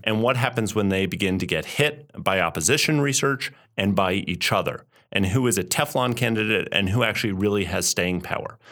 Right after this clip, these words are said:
So that's one thing that we can't answer that quite yet. The other thing, though, the other dynamic that I would answer this on, uh, without really <laughs> answering your question, Drew,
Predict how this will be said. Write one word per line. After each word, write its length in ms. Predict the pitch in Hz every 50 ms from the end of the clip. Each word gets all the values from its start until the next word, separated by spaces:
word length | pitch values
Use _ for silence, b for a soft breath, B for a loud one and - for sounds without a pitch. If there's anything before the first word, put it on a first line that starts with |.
| B B B -
So 220 | - - 120 117
that's 260 | 110 135 156 160 - 139
one 240 | 135 147 151 147
thing 180 | 127 - 110 107
that 140 | 107 104 104
we 100 | 120 117
can't 460 | - - - 160 156 156 156 151 -
answer 300 | - 120 117 - - 107
that 320 | 92 92 92 95 95 - - _ _ -
quite 380 | - - 107 98 92 - - _
yet. 280 | 90 85 - - - _ B B B B B B B B B _ -
The 80 | 147
other 200 | 170 202 214 285
thing, 220 | - - 147 131 113
though, 260 | 107 95 95 98 98
the 160 | 90 98 113
other 140 | 127 139 165
dynamic 460 | 147 120 101 98 95 98 104 101 92
that 120 | - 90 82
I 40 |
would 120 | 82 85 82
answer 260 | 82 82 82 - 78
this 180 | 80 78 80 -
on, 340 | 82 76 76 76 82 - -
uh, 140 | 82 85 82
without 400 | 67 98 98 101 101 80 104 107
really 320 | 110 113 120 117 113 101
<laughs> 80 | - -
answering 460 | 120 107 98 92 - - 117 104 92
your 160 | 90 90 87
question, 420 | 90 - 107 - - - 87 80
Drew, 300 | 76 - 82 82 82 82